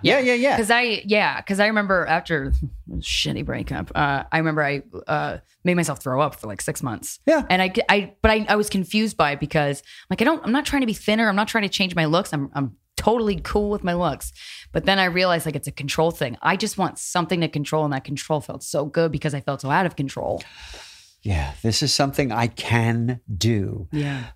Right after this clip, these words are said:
Speaker 1: Um, the only problem with giving a blanket permission like that with one rule, "Don't be mean," is a lot of the things you do to improve your life are going to get you sent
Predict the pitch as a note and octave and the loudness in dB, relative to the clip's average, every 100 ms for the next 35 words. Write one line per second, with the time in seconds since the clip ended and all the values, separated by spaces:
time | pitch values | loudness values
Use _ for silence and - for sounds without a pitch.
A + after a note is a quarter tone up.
0 | - A2+ A2 A2 A2 - - A2+ A3 E4+ | 0 2 2 0 -2 -6 -4 0 2 2
1 | E4+ - D#4 E4 D4 G3+ - F3 F3 E3 | 0 2 2 2 2 2 2 0 2 0
2 | C#3+ D#3+ E3 D#3+ D#3+ D3+ D3 D3 C#3 C#3 | 0 0 0 -2 0 0 0 0 0 2
3 | C#3 B2 A#2+ C3 C3 B2+ A#2+ B2+ A#2 A#2+ | 0 0 0 0 2 0 0 0 0 0
4 | A#2 F3+ G#3 B2 A2 A2 F#2+ F#2 C3 A#3+ | 0 0 0 0 0 0 0 2 2 2
5 | A#3 D3+ C3+ C#3 B2+ A#2 A2 A#2+ G#2+ G#2+ | 0 -2 -2 -2 0 -2 0 0 0 -2
6 | F#2+ - E3+ G#3+ C3+ G#2+ C3+ G#3+ C3 C#3 | -4 -2 0 0 0 0 2 2 0 -4
7 | - - _ _ _ _ _ _ _ _ | -10 -20 _ _ _ _ _ _ _ _
8 | _ _ _ - B2+ G2+ E2 C#3+ B2 B2 | _ _ _ 0 2 2 0 2 4 2
9 | B2+ - B2+ A2 A#2 - A#2 - - G2+ | 0 -4 -2 2 2 0 -2 0 0 -2
10 | F#2 | -4